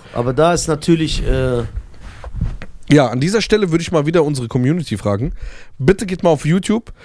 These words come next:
Speaker 2: schreibt mal in den Kommentaren, was eure Meinung dazu ist.
Speaker 1: Ja.
Speaker 2: Ähm, die Frage von Nizar war, ähm, was war die? Wie haben wir angefangen? Eifersucht?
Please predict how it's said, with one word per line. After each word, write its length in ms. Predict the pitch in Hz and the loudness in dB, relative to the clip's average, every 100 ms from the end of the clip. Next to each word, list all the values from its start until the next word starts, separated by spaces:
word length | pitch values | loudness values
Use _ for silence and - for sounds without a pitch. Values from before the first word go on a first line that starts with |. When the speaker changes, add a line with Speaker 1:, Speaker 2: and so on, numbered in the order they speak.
| - - - | -20 -20 -4
Speaker 2:
schreibt 260 | - 185 | 2 4
mal 60 | 202 | 4
in 60 | 185 | 2
den 100 | 160 | 2
Kommentaren, 360 | 170 165 175 | 2 2 2
was 120 | 156 | 2
eure 240 | - 196 156 | 4 4 4
Meinung 260 | 123 117 | 4 2
dazu 280 | 107 104 117 | 0 -2 0
ist. 300 | 127 185 - 101 | 0 0 -6 -12
Speaker 1:
Ja. 220 | 104 117 | -10 -2
Speaker 2:
Ähm, 380 | 143 139 135 131 _ - | 2 4 4 0 _ -6
die 80 | 135 | 0
Frage 300 | 160 190 180 | 2 2 2
von 240 | 165 151 | 2 2
Nizar 540 | 143 127 156 196 220 135 | 2 4 4 4 2 0
war, 460 | 120 160 196 214 - _ _ _ _ _ _ - | 4 4 4 2 -4 _ _ _ _ _ _ 0
ähm, 640 | 143 143 143 143 139 139 135 _ _ - | 4 6 6 4 4 0 -4 _ _ -6
was 140 | 123 | 0
war 80 | 160 | 2
die? 140 | 202 196 _ _ _ _ _ _ _ _ _ | 2 -4 _ _ _ _ _ _ _ _ _
Wie 140 | - 123 | -2 0
haben 60 | |
wir 80 | 139 | 2
angefangen? 280 | 175 180 175 | 2 0 2
Eifersucht? 680 | 170 185 185 214 - - | 2 2 2 0 -2 -14